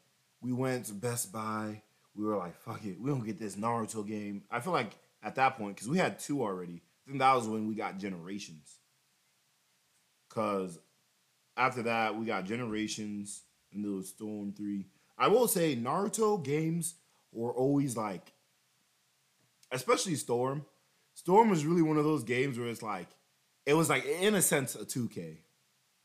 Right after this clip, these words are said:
Because, um, it wasn't just the Storm games, like, the main ones, one, two, and three, two, three, and four. But there was also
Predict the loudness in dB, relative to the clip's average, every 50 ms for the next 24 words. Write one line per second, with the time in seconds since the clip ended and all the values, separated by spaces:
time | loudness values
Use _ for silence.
0 | _ _ _ _ _ _ -8 -8 -6 -2 0 2 4 4 4 4 2 0 -2 -2
1 | -2 0 0 -2 -2 -4 -4 -6 -8 -10 -12 _ _ _ _ _ _ _ _ _
2 | _ _ 4 4 4 4 4 2 2 2 2 2 2 2 -2 -4 -4 -2 0 0
3 | 0 0 0 -2 -4 -4 -6 -6 -6 -4 -2 -2 -2 -2 -2 -2 -2 -2 -2 -4
4 | -4 -4 -4 -4 -6 -8 -4 -2 0 0 0 -2 -4 -6 -6 -6 -6 -6 -6 -8
5 | -8 -10 -12 -10 -10 -10 -12 _ -12 -6 -4 -2 -2 -4 -4 -6 -6 -4 -6 -6
6 | -6 -4 -2 -2 -2 -2 -4 -10 _ _ _ _ -12 -4 0 2 4 4 4 2
7 | 2 0 0 0 0 2 2 2 0 -2 -6 -10